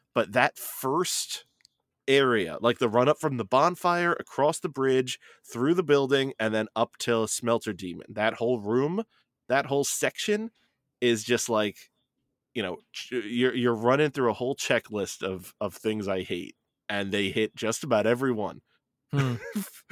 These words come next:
Speaker 2: Yeah, that's
Speaker 1: Pharos
Speaker 2: fair.
Speaker 1: Lockstone, gank enemies, big groups, uh, archers, like, all of it. Ca-, Phar-, uh, Pharos Lockstones that, you know, sometimes don't do much.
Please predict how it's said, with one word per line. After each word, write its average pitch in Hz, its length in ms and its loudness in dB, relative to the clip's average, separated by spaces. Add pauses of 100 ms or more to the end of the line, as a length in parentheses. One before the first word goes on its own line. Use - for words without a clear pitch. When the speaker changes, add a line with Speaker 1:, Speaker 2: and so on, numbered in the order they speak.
(100)
Speaker 2:
Yeah, 147 160 8
that's - 0 -
Speaker 1:
Pharos 151 340 8
Speaker 2:
fair. 160 80 4
Speaker 1:
Lockstone, 139 720 2
gank 135 360 0
enemies, 131 800 0 (180)
big 143 260 -2
groups, 127 640 -2 (380)
uh, 101 400 0
archers, 139 880 0
like, 107 320 0 (140)
all 135 340 2
of 123 120 2
it. 131 120 0
Ca-, - 240 0
Phar-, 151 500 2
uh, 147 120 -2
Pharos 147 360 2
Lockstones 139 640 2
that, 117 140 2 (1040)
you 117 160 -6
know, 104 300 -4
sometimes 123 840 0 (320)
don't 113 220 0
do 123 180 0
much. 117 480 -2